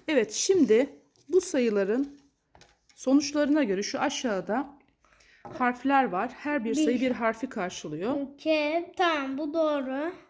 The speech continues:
Speaker 1: Evet.
Speaker 2: Doksan.
Speaker 1: Evet.
Speaker 2: Doğru.
Speaker 1: Evet.
Speaker 2: T, iki yüz dokuz doğru.
Speaker 1: Evet.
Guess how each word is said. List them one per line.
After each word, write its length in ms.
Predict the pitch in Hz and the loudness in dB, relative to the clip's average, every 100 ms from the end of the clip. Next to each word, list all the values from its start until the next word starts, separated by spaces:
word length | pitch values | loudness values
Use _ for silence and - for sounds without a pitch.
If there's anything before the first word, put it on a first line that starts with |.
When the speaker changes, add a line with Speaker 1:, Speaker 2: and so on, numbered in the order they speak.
| - | -10
Speaker 1:
Evet. 480 | 220 180 247 - _ - _ _ _ _ _ _ _ _ _ - | -8 -6 -8 -14 _ -20 _ _ _ _ _ _ _ _ _ -12
Speaker 2:
Doksan. 760 | 269 269 - - 262 240 294 359 - _ _ _ _ _ _ | -10 -10 -12 -12 -8 -6 -6 -8 -12 _ _ _ _ _ _
Speaker 1:
Evet. 500 | 196 165 190 220 - _ _ _ _ _ _ _ _ _ _ _ _ - | -6 -4 -4 -6 -12 _ _ _ _ _ _ _ _ _ _ _ _ -4
Speaker 2:
Doğru. 800 | 294 262 233 220 220 233 294 370 | -2 -2 -6 -8 -12 -8 -6 -4
Speaker 1:
Evet. 500 | 208 170 196 - - - _ _ _ _ - | -4 -4 -6 -8 -20 -20 _ _ _ _ -12
Speaker 2:
T, 260 | 311 294 269 - _ _ _ _ _ _ _ - | -4 -4 -4 -10 _ _ _ _ _ _ _ -20
iki 240 | - 285 | -10 -4
yüz 240 | 294 247 | -4 -4
dokuz 440 | 254 254 285 262 240 | -10 -10 -8 -8 -6
doğru. 840 | 254 247 233 226 233 240 277 339 175 | -6 -6 -8 -10 -10 -8 0 0 0
Speaker 1:
Evet. 420 | 156 220 - - | -2 -6 -8 -18